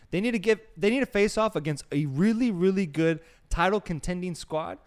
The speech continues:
so that they can get a better idea of what they truly are and to hopefully continue dominating. Outside of that, man, they're doing everything great. They managed to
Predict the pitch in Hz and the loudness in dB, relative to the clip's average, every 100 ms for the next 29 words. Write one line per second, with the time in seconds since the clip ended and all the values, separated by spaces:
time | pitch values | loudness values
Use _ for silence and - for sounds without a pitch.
0 | _ - 175 165 185 185 180 165 135 175 | _ -2 0 0 -2 0 2 2 4 4
1 | 170 131 120 160 156 113 147 - 127 - | 2 0 -2 0 0 0 -4 -4 -6 -6
2 | 151 135 113 110 175 226 _ _ _ 123 | -4 -2 -2 -4 -4 -8 _ _ _ -2
3 | 139 139 143 143 135 - _ _ - 147 | 0 2 0 -2 -10 -18 _ _ -2 0
4 | 135 156 151 170 175 175 143 180 147 135 | 2 0 -2 -6 -4 -6 -6 -4 -4 -4
5 | 202 123 95 - 196 220 220 143 196 143 | -4 -6 -10 -8 -6 -2 0 0 0 -2
6 | 127 123 160 196 185 147 _ _ - 190 | -4 -4 -2 -2 -2 -4 _ _ 0 0
7 | 208 196 180 139 170 - _ _ 151 156 | 0 -4 -4 -2 -4 -4 _ _ -4 -2
8 | 165 190 - - 147 135 | 0 -2 -4 -4 -2 -2